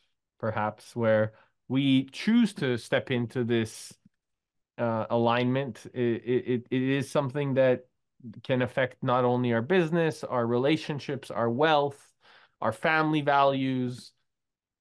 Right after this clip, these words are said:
uh, but it's really finding this, uh, relationship with yourself that you've so beautifully been able to, uh, refine for yourself and then pass on by expressing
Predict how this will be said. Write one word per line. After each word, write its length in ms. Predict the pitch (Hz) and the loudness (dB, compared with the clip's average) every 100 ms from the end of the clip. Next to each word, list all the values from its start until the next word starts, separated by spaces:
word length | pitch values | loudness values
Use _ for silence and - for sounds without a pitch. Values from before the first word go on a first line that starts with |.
| _ _ _ | _ _ _
uh, 220 | 131 127 - 127 | 0 0 -2 -2
but 140 | 151 | -2
it's 180 | 156 - | -2 -2
really 300 | 156 180 185 | 0 2 0
finding 800 | - 156 160 165 156 156 160 151 | 0 2 2 2 0 -2 -4 -8
this, 640 | 147 151 151 - - - - _ _ _ _ _ _ _ _ - | -6 -2 -2 -4 -14 -16 -20 _ _ _ _ _ _ _ _ -2
uh, 180 | 135 131 | 0 0
relationship 800 | 139 147 156 - 156 - 131 | 2 2 0 -2 -4 -4 -8
with 200 | 139 123 | -8 -6
yourself 600 | 135 127 - 175 147 131 | -4 -4 0 2 2 0
that 180 | - 135 | 0 0
you've 260 | 143 147 - | 0 -6 -4
so 180 | - 147 | -2 -2
beautifully 920 | 127 180 185 151 139 135 131 131 127 _ _ _ _ _ - | 2 4 4 2 -2 -2 0 -2 -6 _ _ _ _ _ -4
been 140 | 131 | -4
able 560 | 104 139 143 147 143 120 | 0 -2 -2 -2 -4 -4
to, 720 | - 143 135 131 127 123 117 _ _ _ _ _ - | -8 -4 0 0 0 0 -4 _ _ _ _ _ -10
uh, 340 | 120 110 104 - - 131 | -6 -6 -8 -10 -14 -4
refine 580 | 135 - 202 208 160 | -4 -2 0 2 2
for 160 | - 143 | -2 -2
yourself 720 | 139 135 - 180 151 - - - 139 | -2 -4 2 4 4 2 -10 -8 -2
and 160 | 135 | 0
then 260 | 135 135 - | 0 0 -6
pass 400 | - 147 147 - | -4 -2 -2 0
on 340 | 190 214 180 151 | 4 6 6 2
by 180 | 139 135 | 2 0
expressing 1080 | 135 - - - 247 302 - 131 113 165 | -2 -8 -12 0 2 2 -2 -4 -2 -8